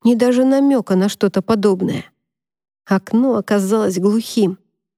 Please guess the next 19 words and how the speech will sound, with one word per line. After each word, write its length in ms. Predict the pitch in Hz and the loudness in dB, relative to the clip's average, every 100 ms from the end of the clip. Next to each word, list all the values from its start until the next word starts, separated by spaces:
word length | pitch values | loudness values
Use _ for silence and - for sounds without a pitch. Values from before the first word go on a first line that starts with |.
| _ _ - | _ _ 0
Видимо, 360 | 294 240 247 | 2 2 0
строители 640 | 240 247 254 311 - 208 202 | 0 0 0 0 0 0 2
решили, 520 | 208 - 311 240 180 _ _ - | 0 0 0 0 -2 _ _ -16
что 220 | - 294 | 0 2
не 140 | 311 | 2
стоит 320 | - 349 262 | 2 0 2
искушать 420 | 196 - 214 214 170 | -2 -2 0 0 0
детишек, 640 | 196 - 190 - - - _ _ | -2 0 -2 -2 -10 -16 _ _
и 80 | 330 | 0
отделались 640 | 302 233 320 262 190 196 | 2 2 2 2 2 -2
кондиционером, 920 | - 214 202 208 - 208 240 277 180 175 | 0 0 2 0 0 0 2 2 0 -2
чья 220 | - 196 | 0 0
белая 360 | 180 202 190 190 | 2 0 0 0
панель 400 | 202 202 254 240 | 0 2 0 -2
сейчас 440 | 196 - 214 - | -6 -2 -2 0
не 140 | 190 | 0
издавала 380 | 190 202 196 196 | 2 0 0 0
ни 180 | 196 208 | 2 0
звука. 460 | 208 190 170 - | 0 -2 -2 -8